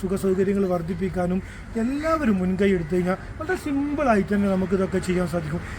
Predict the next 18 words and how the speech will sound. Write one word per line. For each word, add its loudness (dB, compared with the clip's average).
ഇത് -8
വലിയൊരു 0
എഫേർട്ടൊന്നുമില്ല, 4
വളരെ 0
സിമ്പിളായി 4
ചെയ്യാൻ 6
പറ്റും. 4
ഇതിനകത്തൊരു 2
ശ്രദ്ധ 2
ചെയ്യാനും 4
അതോടൊപ്പം 2
തന്നെ 2
അതിനൊരു 2
മേൽനോട്ടം 6
വഹിക്കാനും 6
ഒരു -2
മോണിറ്ററിംഗ് 4
സെല്ല് 6